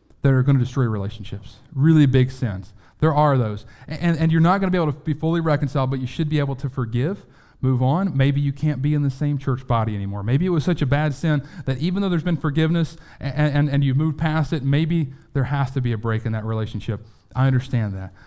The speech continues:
But there should be closure to this. This shouldn't just be hanging out there. Hopefully, this repentance, whenever you take this one or two people, now all of a sudden they, they've, they've experienced some humbling there, and they, and they choose to repent, and that re-, that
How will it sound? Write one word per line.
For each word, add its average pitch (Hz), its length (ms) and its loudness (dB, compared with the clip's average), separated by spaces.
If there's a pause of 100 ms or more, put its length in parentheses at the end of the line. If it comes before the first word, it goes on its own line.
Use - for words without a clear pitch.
(120)
But 131 120 0
there 123 100 2
should 139 200 -2
be 135 80 0
closure 131 520 0
to - 140 -10
this. 90 200 -10
This - 100 -6
shouldn't 131 240 -4
just 127 160 -4
be 131 120 0
hanging 127 300 2
out 117 180 -2
there. 90 200 -10 (960)
Hopefully, 165 420 0
this 156 200 0
repentance, 147 500 0
whenever 127 240 0
you 123 60 -2
take 131 240 -2
this 131 200 -2
one 135 200 0
or 131 60 0
two 131 180 -2
people, 135 420 -2 (380)
now 127 240 2
all 127 100 4
of 127 80 0
a - 20 -10
sudden 123 760 -2
they, 117 160 0
they've, 110 320 -4
they've 113 300 -2
experienced 123 680 0 (400)
some 123 140 -6
humbling 147 400 4
there, 131 520 2
and 113 120 -8
they, 113 80 -6
and 117 120 -4
they 110 80 -4
choose 131 280 -2
to 131 60 0
repent, 123 360 0
and 117 120 -2
that 110 100 -4
re-, 120 180 -4
that 120 180 -2